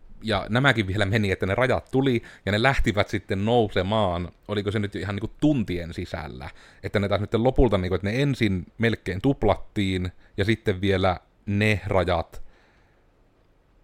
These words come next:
ei ihan tuplattu tyyppisesti. Ja sit se nyt lopulta oli, että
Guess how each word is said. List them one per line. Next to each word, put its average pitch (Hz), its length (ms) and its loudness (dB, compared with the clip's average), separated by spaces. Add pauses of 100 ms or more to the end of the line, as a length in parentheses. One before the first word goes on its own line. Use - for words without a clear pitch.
(140)
ei 95 300 0
ihan 95 300 0
tuplattu 90 540 -6
tyyppisesti. 87 640 -8
Ja 92 40 -2
sit 92 100 -4
se 117 80 0
nyt 123 120 -2
lopulta 120 320 -2
oli, 95 240 0
että 87 300 -4